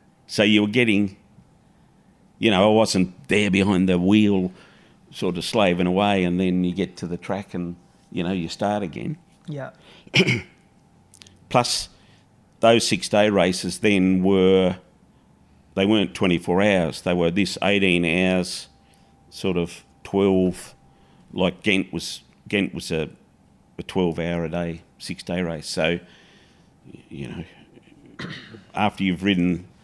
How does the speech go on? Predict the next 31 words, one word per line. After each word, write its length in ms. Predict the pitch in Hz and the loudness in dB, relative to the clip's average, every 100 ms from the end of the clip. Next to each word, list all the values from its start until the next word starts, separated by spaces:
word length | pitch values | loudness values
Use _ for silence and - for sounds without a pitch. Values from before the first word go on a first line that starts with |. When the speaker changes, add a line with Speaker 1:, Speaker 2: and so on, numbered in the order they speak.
| _ - | _ -4
Speaker 1:
the 100 | 95 | 0
longer 320 | 95 110 110 | 2 2 2
ones 420 | 80 82 110 - | 0 0 -2 -2
and 120 | 101 90 | -2 0
you 60 | |
get 200 | 90 107 | 0 -2
to 60 | - | -6
twelve 360 | - 98 92 92 | -2 0 0 0
hours, 440 | 95 85 87 - | 0 0 -4 -6
you 80 | 85 | -8
think, 320 | - 76 - - - - - - _ _ _ _ _ _ _ _ _ - - | -8 -10 -12 -20 -20 -20 -20 -20 _ _ _ _ _ _ _ _ _ -20 -14
"This 180 | - | -12
is 140 | - - | -10 -10
all 120 | - | -10
right." 200 | 170 170 - _ _ - | -10 -12 -16 _ _ -2
Speaker 2:
Mm. 260 | 127 104 - | 0 -2 -8
Speaker 1:
So 140 | - 90 | -8 -4
you're 120 | 82 | -4
getting 200 | 82 - | -6 -10
a 60 | 85 | -8
rest, 400 | 101 - - - - | -8 -10 -16 -20 -20
yeah. 220 | - - 139 - _ _ _ _ _ _ - | -16 -14 -16 -20 _ _ _ _ _ _ 0
Speaker 2:
Where 140 | 165 185 | 4 6
was 160 | 160 | 4
Merckx 420 | 120 113 160 - | 4 4 2 -2
at 80 | 135 | -6
this 160 | 104 - | -6 -10
point? 320 | - 107 - _ _ _ _ _ _ _ _ _ _ _ - | -10 -10 -12 _ _ _ _ _ _ _ _ _ _ _ -6
Speaker 1:
Uh, 360 | - 151 147 151 - | 2 4 4 2 2
Merckx, 520 | 196 208 208 - - _ _ _ _ _ _ _ _ _ _ _ _ - _ _ _ _ _ _ _ _ _ | 0 0 -2 -4 -4 _ _ _ _ _ _ _ _ _ _ _ _ -20 _ _ _ _ _ _ _ _ _
in, 260 | 160 196 | 2 4